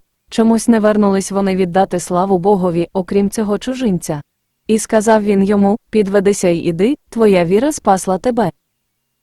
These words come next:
Жах прокази, фізична та соціальна смерть. Щоб збагнути велич чуда і глибину невдячності, ми мусимо усвідомити, чим була проказа. Це була не просто хвороба.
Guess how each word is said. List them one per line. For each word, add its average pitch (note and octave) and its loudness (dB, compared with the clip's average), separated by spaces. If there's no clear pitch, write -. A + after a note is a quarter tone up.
Жах G#3 -2
прокази, G#3 -2
фізична A3 0
та G#3 -2
соціальна F#3+ 0
смерть. G3+ -2
Щоб G#3 -4
збагнути G3 0
велич F3+ -2
чуда F#3+ -2
і F#3+ -2
глибину F#3 -2
невдячності, F#3 -2
ми G3+ 2
мусимо G3 0
усвідомити, F3 -2
чим F#3+ 0
була G3+ 0
проказа. D#3+ -4
Це G3 0
була F#3 0
не D#4+ -2
просто G3+ -4
хвороба. G#3 -4